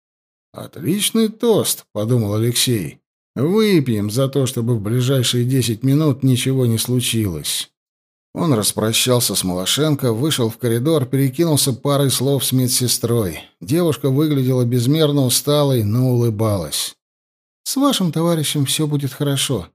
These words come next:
сказала она. «Случай рядовой, от такого не умирают». «Возможно, останется хромота. Большое вам спасибо, товарищ капитан». Рая понизила голос, посмотрела по сторонам.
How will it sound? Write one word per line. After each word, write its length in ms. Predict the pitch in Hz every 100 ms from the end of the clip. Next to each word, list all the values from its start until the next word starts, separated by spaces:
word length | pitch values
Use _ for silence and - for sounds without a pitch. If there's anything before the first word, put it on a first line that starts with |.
| _
сказала 560 | - 85 82 113 107 98
она. 320 | 92 80 -
«Случай 420 | - 233 262 -
рядовой, 540 | 120 117 127 190 202 -
от 160 | 151 143
такого 380 | 233 226 277 208
не 120 | 156
умирают». 580 | 151 147 151 151 139 - _ _ _ _ _ _ _
«Возможно, 540 | 165 220 262 262 233 226
останется 520 | - 240 214 185 185
хромота. 680 | 202 208 208 202 147 113 - -
Большое 540 | 117 127 - 226 233
вам 200 | 175 156
спасибо, 560 | - 147 139 - 151 123
товарищ 440 | 135 156 156 135
капитан». 560 | 135 123 127 135 101 92 _ _ _ _ _ -
Рая 360 | 101 120 107
понизила 560 | 98 104 113 95 95 90
голос, 400 | 117 156 147 -
посмотрела 600 | 120 - 127 127 139 131
по 120 | 123
сторонам. 600 | - 131 131 139 117 76